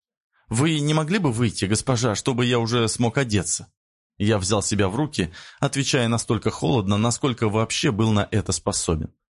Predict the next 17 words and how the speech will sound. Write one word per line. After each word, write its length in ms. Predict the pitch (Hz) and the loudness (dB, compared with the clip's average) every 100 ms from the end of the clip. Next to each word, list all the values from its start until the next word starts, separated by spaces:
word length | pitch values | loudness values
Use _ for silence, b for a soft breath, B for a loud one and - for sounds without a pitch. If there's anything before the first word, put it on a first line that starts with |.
| _ _ | _ _
Всё 360 | - - 156 | -4 0 2
же 100 | 117 | 2
не 100 | 120 | 2
понимаю, 440 | 113 127 113 85 76 | 2 2 2 2 0
почему 380 | 117 - 135 110 | -2 0 2 0
Софья 400 | - 160 - 107 | 0 0 0 0
так 260 | - 147 - | 0 -4 -2
отчаянно 540 | 123 - 143 117 101 | -2 0 0 2 0
флиртует 680 | 87 107 110 - 151 107 - B B B | 0 0 0 0 0 0 -2 B B B
с 80 | - | -2
совершенно 560 | 160 139 - 160 147 | 0 0 0 0 2
незнакомым 560 | 117 110 110 113 110 92 | 2 2 0 0 0 0
парнем, 500 | 92 139 110 95 87 | 0 0 0 0 0
да 80 | 113 | 0
ещё 300 | 113 - 147 | 0 0 -2
и 260 | - 123 - | 0 -2 0
азиатом. 680 | 120 107 113 80 - 73 | 2 2 2 0 -6 -14